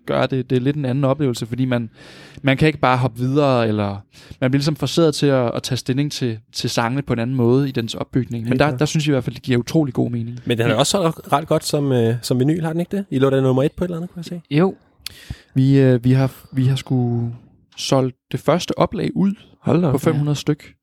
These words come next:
Speaker 2: Fantastisk.
Speaker 1: Og ja, lå nummer et på vinylhitlisten i sidste uge. Så
Speaker 2: Stort.
Speaker 1: det,
Speaker 3: Det var
Speaker 1: det er
Speaker 3: nice.
Speaker 1: rigtig dejligt.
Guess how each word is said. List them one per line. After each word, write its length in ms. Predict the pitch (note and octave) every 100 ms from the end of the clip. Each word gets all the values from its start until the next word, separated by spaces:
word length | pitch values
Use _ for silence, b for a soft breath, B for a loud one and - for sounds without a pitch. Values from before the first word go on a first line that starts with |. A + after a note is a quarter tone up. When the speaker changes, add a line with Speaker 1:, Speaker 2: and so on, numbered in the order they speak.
| _ _
Speaker 2:
Fantastisk. 460 | A#2+ A2+ C3+ F3 - _
Speaker 1:
Og 260 | - B2 A2+ - _ _ _ _ _ _ -
ja, 120 | A#2
lå 160 | A2 A2+
nummer 240 | A2 A2+ C#3+
et 100 | D#3+ -
på 120 | D#3
vinylhitlisten 800 | C3 C3+ E3+ C#3+ - C3+ - B2+
i 40 |
sidste 340 | B2 D#3+ D3+ E3
uge. 200 | C#3 D#3
Så 180 | - -
Speaker 2:
Stort. 220 | A2+ E3
Speaker 1:
det, 420 | E3+ D3 C3 B2
Speaker 3:
Det 80 | B2+
var 40 | C3
Speaker 1:
det 80 |
er 20 | D3
Speaker 3:
nice. 40 |
Speaker 1:
rigtig 180 | C#3+ D#3
dejligt. 260 | C3 D3+